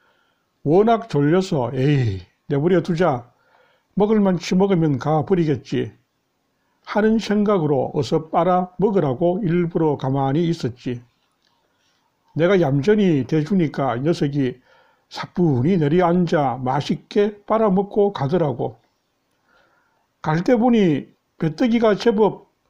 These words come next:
발그레한 게 통통하더라고. 맘 놓고 다시 잠을 자려고 몸을 뒤척이는데,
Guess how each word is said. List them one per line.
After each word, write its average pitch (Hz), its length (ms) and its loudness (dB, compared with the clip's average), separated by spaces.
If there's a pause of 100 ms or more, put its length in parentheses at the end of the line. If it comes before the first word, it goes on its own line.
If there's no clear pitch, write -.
(320)
발그레한 160 640 2
게 165 320 2 (720)
통통하더라고. 185 1200 -2 (1000)
맘 151 240 0
놓고 208 320 0
다시 202 340 0
잠을 165 380 0
자려고 156 460 0
몸을 156 400 0
뒤척이는데, 131 920 -2